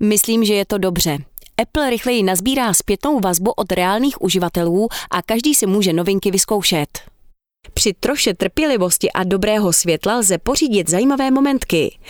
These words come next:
Nejvíce se mi líbí jevištní světlo a jevištní reflektor, který dělá černobílé fotky.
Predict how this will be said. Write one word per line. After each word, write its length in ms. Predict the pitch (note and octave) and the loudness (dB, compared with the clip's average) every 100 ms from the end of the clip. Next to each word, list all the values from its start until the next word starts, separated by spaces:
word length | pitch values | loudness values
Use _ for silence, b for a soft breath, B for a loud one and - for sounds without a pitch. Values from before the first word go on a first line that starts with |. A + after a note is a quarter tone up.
| B B B | B B B
Nejvíce 520 | G#3 G3+ G3 G#3+ A3+ | 2 2 2 0 2
se 120 | G#3 | 2
mi 120 | A3 | 2
líbí 440 | F#3 G3+ G3+ G3+ E3+ | 2 0 2 2 2
jevištní 380 | D3 D#3+ E3+ E3 | 2 0 0 0
světlo 420 | - F3 G#3+ B3 | 0 0 -2 -2
a 100 | F#3 | -2
jevištní 540 | F3 F3+ D#4 D4 A3+ E3 | 0 0 0 0 0 0
reflektor, 600 | D3+ - D#3+ E3+ F3 A3+ - | 0 -2 -2 0 0 -2 -6
který 340 | - C4 A3 | -4 0 0
dělá 340 | E3 G#3 B3 B3 | 2 0 0 0
černobílé 720 | - F3+ F#3+ G3 G3 F#3+ F#3 | 0 0 0 0 0 0 0
fotky. 520 | - G#3+ - D3+ - | -2 -4 0 0 -2